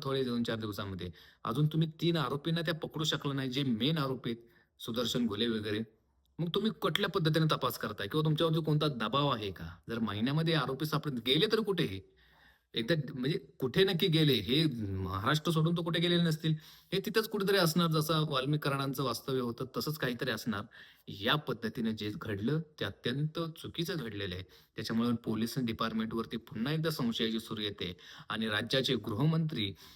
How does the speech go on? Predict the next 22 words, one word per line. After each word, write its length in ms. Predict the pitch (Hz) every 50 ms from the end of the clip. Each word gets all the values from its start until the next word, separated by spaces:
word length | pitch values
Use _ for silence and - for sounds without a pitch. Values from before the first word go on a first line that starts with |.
| - - -
देवेंद्र 380 | 117 117 127 165 185 185 175 175 151
फडणवीस 460 | 131 123 120 117 117 110 107 104 -
यांनी 220 | 117 113 120 147 156
सुद्धा 220 | 151 151 127 131
या 100 | 120 120
प्रकरणामध्ये 640 | 117 - 117 107 - 117 117 117 113 113 110 113
म्हणावं 420 | 110 107 95 92 101 123 135 147 151
तितकं 240 | 139 - - - 123
लक्ष 240 | 110 107 - -
घातलेलं 460 | 113 101 101 95 - - 104 101 107 98
नाही. 180 | 95 95 95 - - - - _ _ -
जे 120 | - 120
घातलंय 420 | 117 - - - - - 147 170 170
लक्ष, 260 | 160 151 151 - 156
ते 160 | 151 147 151
वेगळ्याच 400 | 131 117 117 113 123 143 151 151
कारणासाठी 460 | - 143 127 127 131 117 - 120 123
घातलंय, 320 | 117 107 104 - 120 117 107
असं 140 | 104 - 117
महाराष्ट्रामधून 800 | 104 98 92 90 101 127 147 - - 147 143 135 127 139 135
त्यांच्या 260 | 131 127 117 - 117
भोवती 520 | 113 117 110 - 104 101 98 - 110 110